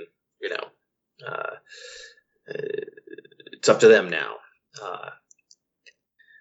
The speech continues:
I don't think, uh, I don't think either of those are fully sufficient,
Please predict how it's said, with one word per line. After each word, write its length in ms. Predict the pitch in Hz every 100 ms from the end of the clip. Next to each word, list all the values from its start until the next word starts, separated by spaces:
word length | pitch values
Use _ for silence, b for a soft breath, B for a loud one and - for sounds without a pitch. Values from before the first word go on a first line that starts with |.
| b _ _ _ -
I 80 | 113
don't 220 | 123 127
think, 400 | 127 117 107 104 - B B B - _
uh, 240 | 101 95 90
I 40 | 120
don't 160 | 123
think 160 | 123 107
either 220 | 107 104
of 60 | 101
those 280 | 98 98
are 260 | 98 87 80 - _ _ _ _ _ _
fully 500 | - - 95 95 87
sufficient, 600 | - 85 - - 202 -